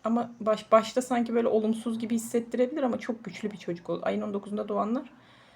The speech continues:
e, şeydir böyle, On dokuz kulvarıdır. On dokuz kulvarını da YouTube'dan dinleyin. Çok güçlü ruhlardır. O yüzden on dokuzunda gelen kişiler o aileye rehberlik etmeye de gelirler. Öğretmenlik etmeye gelirler.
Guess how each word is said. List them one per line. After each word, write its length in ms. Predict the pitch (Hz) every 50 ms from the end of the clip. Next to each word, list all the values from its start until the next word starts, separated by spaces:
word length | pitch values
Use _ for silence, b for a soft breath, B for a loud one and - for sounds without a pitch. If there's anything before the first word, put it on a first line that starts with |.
| B B B B B B _ _ _ -
e, 340 | 185 180 180 175 175 175 - - - -
şeydir 520 | - - - 190 180 175 180 - - - -
böyle, 280 | 175 170 165 165 165 170 - - - - - - - - - - - - - - - - - - - B B B B B B B B B B B _ _ _ - - _ _ _ _ _ _ _
On 180 | - 214 226 220
dokuz 260 | 196 - - - -
kulvarıdır. 680 | - - - 202 185 180 185 185 196 202 208 277 277 -
On 160 | 208 208 202
dokuz 280 | 202 202 - 202 202 -
kulvarını 440 | - - 208 202 202 202 208 226 226
da 60 | 220
YouTube'dan 520 | 202 202 202 - - - 208 208 208 202
dinleyin. 380 | 208 208 220 240 277 294 302 262
Çok 320 | - - 208 - - -
güçlü 380 | - 175 175 - - 208 220 190
ruhlardır. 680 | 190 175 165 170 165 160 165 165 - 262 262 - - - - _ - -
O 80 | - -
yüzden 360 | - - - - 190 185 175 180 -
on 180 | - 185 180 170
dokuzunda 400 | 180 180 180 180 - 175 175 185
gelen 360 | 180 180 180 180 185 185 190
kişiler 460 | 185 - - - 214 226 247 254 254 B B B B B B B B _
o 60 | -
aileye 460 | 190 185 180 170 170 170 185 214 247 214
rehberlik 560 | 190 185 175 - - 180 180 180 190 185 -
etmeye 380 | 175 175 - 175 175 180 180
de 60 | 180 175
gelirler. 600 | 165 160 147 143 147 147 175 220 247 254 - -
Öğretmenlik 640 | - 175 160 165 170 - 165 156 160 170 180 175 -
etmeye 320 | 170 170 - - 147 143
gelirler. 460 | 139 139 143 139 147 165 185 220 285